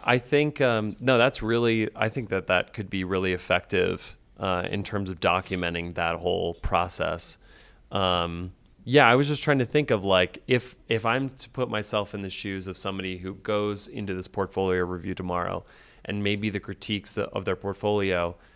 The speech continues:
you know, are, are, you know, v-, very critical, upsetting, uh, you know, what have you,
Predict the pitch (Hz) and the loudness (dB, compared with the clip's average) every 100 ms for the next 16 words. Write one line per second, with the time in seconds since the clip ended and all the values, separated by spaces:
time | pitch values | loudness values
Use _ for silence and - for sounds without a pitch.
0 | _ _ - 117 95 85 87 - 98 95 | _ _ -8 -4 -2 -2 -4 -2 0 2
1 | 92 92 - - _ _ - 98 98 98 | 0 -2 -8 -20 _ _ 0 2 2 -2
2 | - - 110 110 95 95 92 95 - - | -8 -14 -6 -4 -2 -4 -6 -14 -16 -18
3 | 151 117 107 113 120 - 127 120 127 123 | -16 -6 4 4 4 4 2 4 2 4
4 | 120 110 - 117 113 113 110 110 113 - | 2 -2 0 2 2 2 0 -2 -4 -8
5 | 98 98 95 95 95 113 107 92 92 101 | -6 -2 0 0 -2 -4 -2 0 2 0
6 | 95 98 98 101 101 104 | 2 2 2 2 0 0